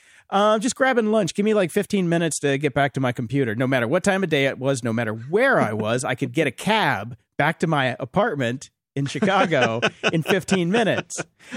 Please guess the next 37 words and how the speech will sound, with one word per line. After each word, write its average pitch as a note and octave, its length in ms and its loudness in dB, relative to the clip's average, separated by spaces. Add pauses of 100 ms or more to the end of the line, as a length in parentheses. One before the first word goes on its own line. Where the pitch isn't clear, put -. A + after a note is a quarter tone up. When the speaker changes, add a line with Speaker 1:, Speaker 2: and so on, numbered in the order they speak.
Speaker 1:
So F3 160 0
if E3 60 0
they E3 100 2
Speaker 2:
Right. D#3 80 2
Speaker 1:
needed G3+ 440 2
something, D3+ 540 0
I C#3+ 120 0
could D3 120 -2
just C#3 180 -2 (260)
thumb D#3 320 -2
it, D3+ 140 0
thumb F3 220 2
it F3+ 80 2
in F3 300 2
and C3 260 -2
hop D3+ 340 0
in D3+ 80 0
a C#3 60 -4
cab F3+ 320 0
and C3 140 0
get C3 200 0
home. A#2+ 400 0 (320)
So E3+ 220 -2
I G#3 160 2
worked D#3+ 360 2
almost B2+ 380 -2 (100)
never C#3 720 0 (100)
<laughs> - 100 -20
when G3+ 280 -2
I E3+ 120 0
was, G3 300 -2 (400)
when E3 160 0
I B2+ 80 2
had D#3+ 220 2
that C3 200 0
thing. A#2+ 180 0
Speaker 2:
Mm-hmm. D3+ 140 -4